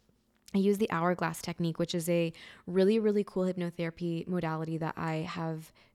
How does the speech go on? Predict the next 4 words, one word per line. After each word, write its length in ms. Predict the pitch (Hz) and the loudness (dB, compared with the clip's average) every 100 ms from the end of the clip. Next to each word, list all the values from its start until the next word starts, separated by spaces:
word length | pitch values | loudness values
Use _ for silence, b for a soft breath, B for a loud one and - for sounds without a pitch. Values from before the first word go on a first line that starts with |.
| - | -14
created 500 | - 190 175 185 170 | -2 2 4 2 2
and 100 | 170 | 0
invented 640 | 165 160 165 170 165 165 - B B - | 0 0 -2 -2 -4 -6 -10 B B -10
to 520 | - 202 190 185 180 | -2 0 2 0 -4